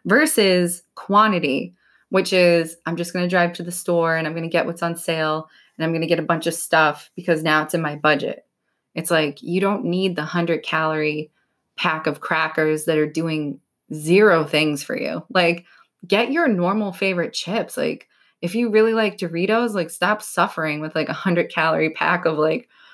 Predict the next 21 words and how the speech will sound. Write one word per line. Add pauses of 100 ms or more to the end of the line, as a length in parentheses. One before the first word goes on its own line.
(140)
whatever.
Have
your
couple
fucking
Doritos
and
then (460)
go
eat
something
of
quality.
Like, (240)
balance (100)
is (100)
the
most (380)
important
part.
So